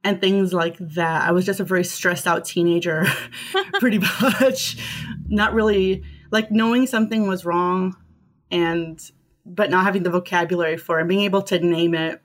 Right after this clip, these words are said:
as an adult, uh, you kind of, it verifies that you're not just, like, cuckoo bananas, and it is around. And especially in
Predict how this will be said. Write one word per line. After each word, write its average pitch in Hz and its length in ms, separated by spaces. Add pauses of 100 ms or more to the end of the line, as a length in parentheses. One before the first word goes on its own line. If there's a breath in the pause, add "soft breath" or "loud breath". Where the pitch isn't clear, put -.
(400)
as 190 200
an 175 100
adult, 165 800 (160)
uh, 165 280
you 190 100
kind 190 280
of, 165 320 (160)
it 208 160
verifies 196 480
that - 80
you're 180 120
not 160 380
just, 165 260
like, 160 260 (220)
cuckoo 180 260
bananas, 170 720 (680 loud breath)
and 190 120
it - 160
is 202 220
around. 175 760
And 175 500 (140)
especially 240 720
in 214 480